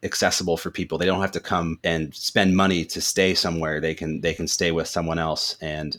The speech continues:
like, that's just removing a financial barrier, and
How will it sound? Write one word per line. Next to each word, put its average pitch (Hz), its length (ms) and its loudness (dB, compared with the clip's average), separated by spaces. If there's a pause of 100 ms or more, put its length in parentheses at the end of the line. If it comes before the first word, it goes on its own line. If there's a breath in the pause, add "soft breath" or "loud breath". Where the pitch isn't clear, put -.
like, 76 280 -4
that's 80 180 -2
just - 180 -2
removing 80 320 0
a 78 60 -2
financial 80 460 -4
barrier, 76 540 -2 (320)
and 78 460 -2